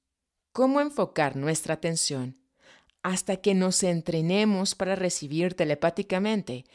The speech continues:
solo aquello que seleccionamos. No podemos escapar del flujo telepático de la vida, no querríamos escapar,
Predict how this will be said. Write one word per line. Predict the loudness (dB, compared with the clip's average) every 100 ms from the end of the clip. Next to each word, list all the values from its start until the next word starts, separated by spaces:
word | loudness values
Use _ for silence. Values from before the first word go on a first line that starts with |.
| -20 -20 -8
solo | 0 4 4
aquello | 4 2 0 0 -4
que | -4
seleccionamos. | -4 -6 -6 -6 -4 -6 -8 -10 -14 -16 _ _ _ _ _ -20 _ -2
No | 2 2
podemos | 2 4 4 4 2 0
escapar | -2 -4 -4 -4 -2
del | -2
flujo | -4 -6 -6 -6
telepático | -4 -4 -2 -4 -4 -6
de | -4 -4
la | -4
vida, | -6 -6 -10 _ _ _ 2
no | 4 6
querríamos | 6 6 4 2 0 -2 -4
escapar, | -4 -6 -8 -8 -10